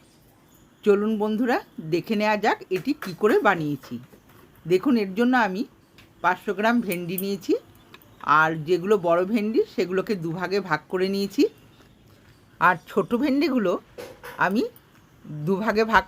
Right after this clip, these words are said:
করিনি, মাথাটা আর পেছনের দিকটা একটু কেটে নিয়েছি। দেখুন, সব কটা ভেন্ডি আমি কেটে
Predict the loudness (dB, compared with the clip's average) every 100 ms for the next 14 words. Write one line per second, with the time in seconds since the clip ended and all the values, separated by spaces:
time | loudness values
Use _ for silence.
0 | -2 -6 -4 -6 -8 -16 _ -20 -16 -2
1 | 0 2 0 2 -2 -2 _ -10 -2 -2
2 | 0 -4 -2 -2 -2 -4 -4 0 0 2
3 | 0 2 -2 -2 -4 -4 -6 -8 -12 -14
4 | _ -20 _ _ -20 -20 _ _ -6 -2
5 | -2 0 0 2 0 2 0 0 2 0
6 | 0 -4 -4